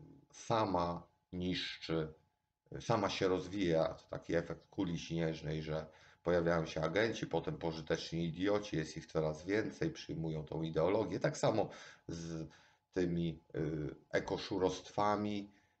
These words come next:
y, gdzie to mamy do czynienia z tym, że, no, powtórzę jak mantrę, wiemy wszyscy, że to Rosja finansowała, to jest potwierdzone, organizacje ekologiczne, y,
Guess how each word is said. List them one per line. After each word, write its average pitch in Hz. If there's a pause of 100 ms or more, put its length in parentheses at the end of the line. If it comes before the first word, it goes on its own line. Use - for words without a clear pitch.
(220)
y, 87
gdzie 90
to 95
mamy 90
do 85
czynienia 85
z -
tym, 85
że, 80 (100)
no, 85 (340)
powtórzę 85
jak 82
mantrę, 90
wiemy 80
wszyscy, -
że 78
to 87
Rosja 95
finansowała, 90
to 78
jest 80
potwierdzone, 87 (600)
organizacje 90
ekologiczne, 90 (560)
y, 92